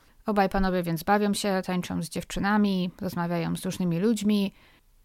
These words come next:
I Theo prawdopodobnie jest może lekko wstawiony, jest wesoły, wypił, załóżmy, łącznie ze cztery, pięć drinków może tego wieczoru.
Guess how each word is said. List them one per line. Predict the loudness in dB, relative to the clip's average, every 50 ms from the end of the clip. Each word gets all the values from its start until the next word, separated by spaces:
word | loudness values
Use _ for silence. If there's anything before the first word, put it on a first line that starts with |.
| _ -8 -8
I | -6 -4
Theo | 0 2 2 2 2 2
prawdopodobnie | 2 2 2 2 2 0 2 2 4 4 4 4 4 4 4 4
jest | 2 2 0 -2
może | -2 -2 -2 -2 -2 -2
lekko | -2 -4 -6 -6 -8 -8 -8
wstawiony, | -8 -6 -6 -4 -2 2 4 4 4 4 2
jest | 0 -2 -4 -6 -8
wesoły, | -8 -6 -6 -4 -2 -2 0 0 0 0 0 0 -2 -6 -10 -10 -6
wypił, | -6 -6 -4 -4 -4 -4 -4 -4 -6 -8 -8 -8
załóżmy, | -6 -4 -4 -4 -4 -4 -4 -4 -4 -4 -4 -4 -4 -4 -6 -8 -10 _ _ _ _ -4
łącznie | -4 -2 -2 -4 -4 -6 -4
ze | -4 -4 -6
cztery, | -6 -4 -4 -4 -4 -4
pięć | -4 -4 -4 -4 -4 -6 -8
drinków | -6 0 2 2 2 2 2 2 2
może | 2 0 0 0 -2
tego | -4 -2 -2 -2 -2
wieczoru. | -2 -2 -4 -2 -2 -2 -2 0 0 0 -2 -2 -4